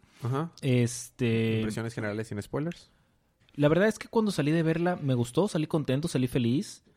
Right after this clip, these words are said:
Speaker 2: salí con ganas de platicarla, pero tenía ese como sentimiento atorado por ahí atrás de que, no sé, co-, como que es estar extraño. Y luego fue creciendo con el tiempo, fue creciendo y hasta que dices, "Chale, o s-,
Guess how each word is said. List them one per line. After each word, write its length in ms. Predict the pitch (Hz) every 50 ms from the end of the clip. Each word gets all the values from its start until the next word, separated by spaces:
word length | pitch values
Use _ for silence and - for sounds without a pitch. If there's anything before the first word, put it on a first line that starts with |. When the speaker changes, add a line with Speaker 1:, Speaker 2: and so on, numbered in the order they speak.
| _ _
Speaker 2:
salí 240 | - - - 123 127
con 120 | 123 139
ganas 180 | 143 143 143 139
de 80 | 151 143
platicarla, 520 | 143 117 113 - 127 131 151 156 165 165
pero 180 | - 160 147 143
tenía 360 | - 143 147 156 165 170 175
ese 280 | 180 175 - - 190 180
como 580 | - 190 185 180 160 143 135 127 123 117 104 - _ _ _ _ _ _ _ _ _ _
sentimiento 840 | - - - 147 139 - 143 135 135 131 131 131 - 160 165 160 151 139
atorado 560 | 123 - 123 117 113 113 123 135 135 123 -
por 160 | - 117 113
ahí 100 | 113 117 117
atrás 400 | 113 - 123 135 185 - - _ _ _ _ - - - -
de 120 | 131 131 123
que, 220 | 135 123 113 110 113 117 120 - - - - - - - - - - -
no 80 | - 165
sé, 340 | - - 143 127 131 127 131
co-, 120 | 139 156 143
como 160 | 135 - 151 151
que 80 | 160 170
es 100 | - -
estar 280 | 180 - - - 135
extraño. 360 | 131 - - 165 151 147 143
Y 20 | 139
luego 260 | 135 143 156 175 180
fue 200 | 170 - - 160
creciendo 420 | 147 - 165 147 - 143 139 147 156
con 140 | - 156 135
el 80 | 127
tiempo, 260 | 117 127 123 123 143
fue 140 | 135 - 143
creciendo 340 | 135 139 - - 127 123 131
y 120 | 135 131 120
hasta 240 | 117 - - 127 120
que 100 | - 123
dices, 440 | 120 123 120 - 135 123 120 - - - - - - - - - - - - - - _ _ _ _ _ _ _ _ _ _ _ _ _ _ _ _ _
"Chale, 480 | - - - - - - 143 147 143 131
o 100 | 127 127
s-, 140 | 127 117